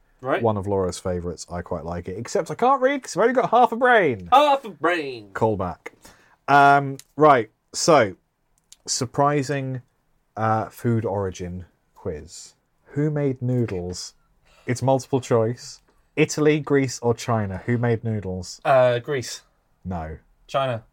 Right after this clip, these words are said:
Speaker 2: Correct. Well, you're wrong, so it's China. Yeah.
Speaker 1: Hey, I had two other <laughs> the,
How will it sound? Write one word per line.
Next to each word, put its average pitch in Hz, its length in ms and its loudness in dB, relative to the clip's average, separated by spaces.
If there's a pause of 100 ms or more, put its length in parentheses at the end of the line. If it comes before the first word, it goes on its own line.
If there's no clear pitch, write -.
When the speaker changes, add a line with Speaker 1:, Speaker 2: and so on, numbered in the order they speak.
(380)
Speaker 2:
Correct. 101 340 -4
Well, 131 220 4
you're 123 140 4
wrong, 110 480 2
so 110 200 -2
it's 104 140 -10
China. 92 480 -4 (720)
Yeah. 131 180 0 (280)
Speaker 1:
Hey, 160 240 -2
I 135 220 -2
had 135 200 -6
two 139 220 -6
other 123 200 -4
<laughs> - 80 -20 (300)
the, 110 140 -14